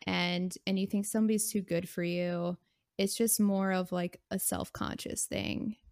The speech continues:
and thinking that, like, your past, like, you've had things happen and you just, like, I think you kinda need to, like, rebuild yourself and rebuild your self-confidence and realize, like,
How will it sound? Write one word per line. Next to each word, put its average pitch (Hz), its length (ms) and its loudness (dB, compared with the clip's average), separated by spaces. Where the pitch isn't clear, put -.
and 196 300 0
thinking 185 600 0
that, 180 240 -4
like, - 520 0
your 214 320 2
past, 190 600 0
like, 190 220 -2
you've 202 140 -2
had 208 260 2
things 202 260 2
happen 180 760 0
and 202 320 6
you 208 120 6
just, 196 320 2
like, 196 340 -2
I 220 140 -2
think 269 260 2
you 254 80 -4
kinda 208 280 0
need 190 180 -2
to, 190 80 -2
like, 185 180 0
rebuild 190 440 4
yourself 190 420 -2
and 185 100 -2
rebuild 180 460 -4
your 180 120 -6
self-confidence 202 840 0
and 190 100 0
realize, 185 400 -2
like, - 360 -6